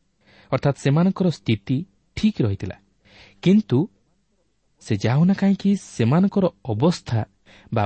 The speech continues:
ପରିସ୍ଥିତି ଠିକ୍ ନଥିଲା। ସେମାନେ ସମସ୍ୟାର ସମ୍ମୁଖୀନ ହେଲେ ଓ ଭାଙ୍ଗି ପଡ଼ିଲେ। ସେମାନେ ସେହି ନିର୍ମାଣ କାର୍ଯ୍ୟରୁ ଓହରି ଯିବାକୁ ଚାହିଁଲେ।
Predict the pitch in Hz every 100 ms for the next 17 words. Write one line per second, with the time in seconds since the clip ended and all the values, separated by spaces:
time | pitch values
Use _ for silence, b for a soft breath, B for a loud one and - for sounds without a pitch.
0 | 101 - 117 165 - 139 - 104 - _
1 | _ 170 175 113 92 107 - _ _ _
2 | _ _ _ _ _ _ _ _ _ _
3 | - 110 110 101 98 104 - 101 95 101
4 | 110 131 127 123 135 b b b 139 117
5 | 151 170 104 104 - _ _ _ _ _
6 | _ b b - 135 139 151 - 110 107
7 | 107 110 113 110 101 104 123 147 b b
8 | - 113 117 135 147 151 147 95 98